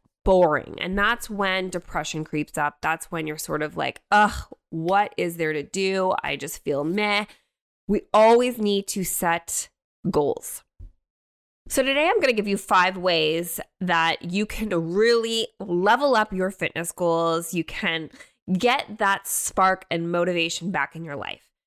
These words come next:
Okay, so number one is a photo shoot. You guys have heard me talk about photo shoots before.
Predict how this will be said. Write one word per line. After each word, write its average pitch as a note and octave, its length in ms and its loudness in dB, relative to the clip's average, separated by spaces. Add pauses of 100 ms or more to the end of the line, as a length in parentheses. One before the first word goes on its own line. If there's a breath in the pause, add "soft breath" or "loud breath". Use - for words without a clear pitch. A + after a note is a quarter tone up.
(140)
Okay, F#3+ 200 -2
so G#3 200 -2
number A3 340 -2
one G#3 220 0
is F3 160 -4
a F3+ 60 -6
photo C#3+ 260 -2
shoot. D#3 240 -4
You F#3 160 -2
guys A#3 340 -2
have - 260 -14
heard F3 300 -2
me F3 200 -6
talk D#3 260 -4
about D#3+ 280 -6
photo D3 200 -6
shoots D3+ 300 -8
before. C#3+ 600 -4